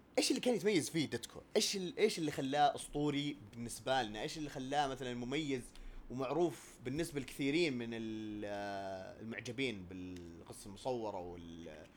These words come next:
اللي يحبون يقرون قصص سواء زمان أو بعدين مثلا الناس اللي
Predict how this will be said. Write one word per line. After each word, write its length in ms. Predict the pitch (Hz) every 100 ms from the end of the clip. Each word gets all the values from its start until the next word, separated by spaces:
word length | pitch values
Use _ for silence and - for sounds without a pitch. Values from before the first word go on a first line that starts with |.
| - - -
اللي 100 | 107
يحبون 340 | 139 113 135
يقرون 720 | 120 107 127 120 107 104 101 92
قصص 320 | 117 110 92
سواء 340 | 113 117 117 98
زمان 440 | 95 107 127 120
أو 140 | 107 101
بعدين 460 | 101 104 131 135
مثلا 240 | 120 123 110
الناس 400 | 101 110 113 -
اللي 120 | 101